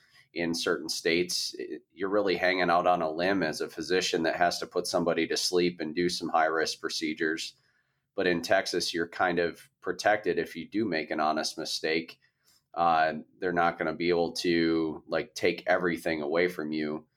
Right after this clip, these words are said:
uh, which I think is, is good and bad in some, in some aspects, but it, it's good to have somebody else entering the market doing hip scopes, because, uh, one of them will be one of your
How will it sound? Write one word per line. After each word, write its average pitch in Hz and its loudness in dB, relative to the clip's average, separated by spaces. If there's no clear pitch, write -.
uh, 78 2
which 85 -2
I 92 2
think 120 0
is, 82 0
is 80 -6
good 92 0
and 78 -2
bad 82 4
in 80 -6
some, 82 -4
in 82 -6
some 95 -2
aspects, 80 0
but 78 -4
it, 101 -2
it's 90 -4
good - 0
to 87 2
have 87 4
somebody 87 0
else 82 2
entering 85 -2
the 80 -4
market 85 0
doing 90 -2
hip 90 -2
scopes, - -2
because, 82 -4
uh, 78 4
one 95 0
of 92 0
them 98 0
will 87 2
be 90 -4
one 87 -2
of 82 -4
your 85 0